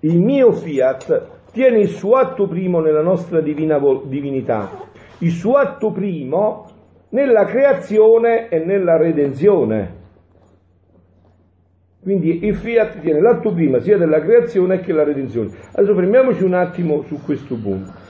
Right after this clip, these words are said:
Voi sapete che la creazione e la redenzione, insieme alla santificazione, sono le opere ad extra della Santissima Trinità, sono le opere che la Santissima Trinità fa fuori di sé.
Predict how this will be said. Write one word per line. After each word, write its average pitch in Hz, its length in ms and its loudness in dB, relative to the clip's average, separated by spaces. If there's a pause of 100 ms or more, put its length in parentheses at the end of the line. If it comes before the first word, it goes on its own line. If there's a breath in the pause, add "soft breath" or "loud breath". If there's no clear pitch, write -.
(140 loud breath)
Voi 214 180 2
sapete 214 500 2
che 135 120 0
la 135 140 4
creazione 156 580 0
e - 20 2
la 123 140 2
redenzione, 123 960 -2
insieme 135 400 -4
alla 123 160 0
santificazione, 139 1500 -6
sono 226 260 2
le 208 100 6
opere 220 280 4
ad 220 100 2
extra 170 520 0
della 165 260 -2
Santissima 139 760 -2
Trinità, 120 380 -6
sono 139 220 -4
le 190 80 2
opere 143 280 0
che 131 80 -2
la 135 80 2
Santissima 156 600 -6
Trinità 175 440 -2
fa 135 180 -4
fuori 143 400 -2
di 131 120 -8
sé. 95 300 -8